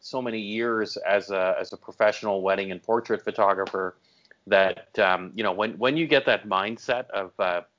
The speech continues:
selling something to, uh, you know, a client or the general public or what have you, um, y-,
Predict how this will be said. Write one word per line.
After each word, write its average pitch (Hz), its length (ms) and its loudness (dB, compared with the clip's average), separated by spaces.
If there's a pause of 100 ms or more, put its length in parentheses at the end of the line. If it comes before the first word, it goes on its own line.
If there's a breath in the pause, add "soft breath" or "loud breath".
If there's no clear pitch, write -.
(120)
selling 110 460 -2
something 113 580 -8
to, 92 460 -8 (520 soft breath)
uh, 85 440 -2 (180)
you 110 100 -4
know, 85 200 -2
a - 20 -6
client 110 640 0
or 87 200 -2
the 85 100 -10
general 95 380 -2
public 107 440 0
or 95 120 -4
what 95 160 0
have 101 260 2
you, 92 220 -8 (440 soft breath)
um, 90 440 0 (360)
y-, - 140 -4